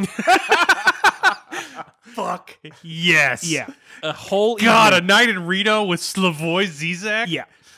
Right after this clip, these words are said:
Speaker 1: Please.
Speaker 2: And wait till you hear
Speaker 1: Dear
Speaker 2: the three
Speaker 1: Penthouse.
Speaker 2: activities in a row that we're about to participate in, 'cause this evening gets fun. Okay?
Speaker 1: <laughs>
Speaker 2: Can I go activity one?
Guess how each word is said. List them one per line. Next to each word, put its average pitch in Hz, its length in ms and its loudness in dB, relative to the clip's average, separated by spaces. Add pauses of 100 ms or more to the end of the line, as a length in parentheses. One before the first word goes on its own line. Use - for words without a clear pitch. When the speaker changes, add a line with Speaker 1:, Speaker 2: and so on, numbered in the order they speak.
(220)
Speaker 1:
Please. 190 640 -2
Speaker 2:
And 147 200 -2
wait 175 200 -2
till 214 180 -2
you 185 180 -4
hear 160 200 -4
Speaker 1:
Dear 220 300 2
Speaker 2:
the 208 100 -4
three 180 140 2
Speaker 1:
Penthouse. 220 380 4
Speaker 2:
activities 143 640 -6 (160)
in 175 380 0
a 160 140 4
row 135 540 0 (160)
that 156 180 -2
we're 156 260 2
about 147 240 6
to 151 80 -4
participate 131 720 -8
in, 110 340 -10
'cause 123 240 -6
this 175 300 0
evening 143 580 -4
gets 127 440 -6 (460)
fun. - 200 -4 (440)
Okay? 151 300 0 (260)
Speaker 1:
<laughs> - 240 -20
Speaker 2:
Can 196 120 2
I 196 60 6
go 208 140 4
activity 190 380 2
one? 185 220 2